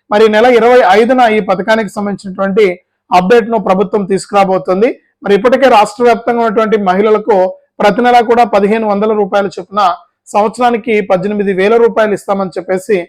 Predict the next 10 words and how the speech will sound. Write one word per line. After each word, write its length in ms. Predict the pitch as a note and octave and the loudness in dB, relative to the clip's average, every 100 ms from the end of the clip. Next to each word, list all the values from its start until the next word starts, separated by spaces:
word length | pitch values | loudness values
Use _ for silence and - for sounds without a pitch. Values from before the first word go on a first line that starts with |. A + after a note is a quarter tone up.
| _ _ - | _ _ -4
ప్రభుత్వం 360 | G#3+ A3 A#3 | -2 0 0
చెప్పింది. 460 | G3 G3+ F#3+ E3+ D3 - _ - | 0 -2 -2 -6 -8 -14 _ -4
మరి 120 | G#3 | 0
ఈ 60 | G#3+ | 2
పథకానికి 400 | G#3 G#3 B3 B3 | 0 2 2 0
సంబంధించి 440 | B3+ A3+ A3+ G#3+ A#3+ | -2 -2 -2 -2 -2
విధి 220 | G3+ G3 | -2 -2
విధానాలను 500 | G#3+ A3+ A3+ A3+ A3 | 0 2 4 2 0
ప్రభుత్వం 400 | G#3 F#3+ G3+ A3 | -2 -2 0 -2
రూపొందించి 600 | G3+ G3 G3+ G3+ G3 A#3 | -2 -2 -4 -8 -8 -6